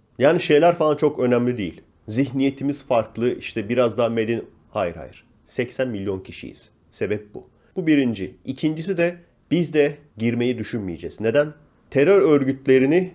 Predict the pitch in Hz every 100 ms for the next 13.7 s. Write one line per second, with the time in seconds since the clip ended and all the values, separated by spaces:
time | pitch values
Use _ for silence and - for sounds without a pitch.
0 | _ - 135 160 156 139 131 120 139 123
1 | 104 98 95 110 151 - _ - 123 139
2 | 151 156 143 120 175 165 - 151 120 -
3 | 110 98 95 104 143 _ _ _ - 131
4 | 160 165 147 175 - - 151 151 156 135
5 | 131 - 127 143 131 120 117 127 131 135
6 | 131 135 110 107 120 151 123 95 110 95
7 | 92 156 - _ 123 139 139 135 139 -
8 | - _ - 120 151 131 123 120 117 101
9 | 92 104 135 147 147 143 - _ 92 104
10 | 143 156 - _ 101 - 156 120 101 87
11 | 82 - - - _ _ - 147 147 131
12 | 131 123 120 98 95 98 85 - _ _
13 | 120 151 160 160 190 185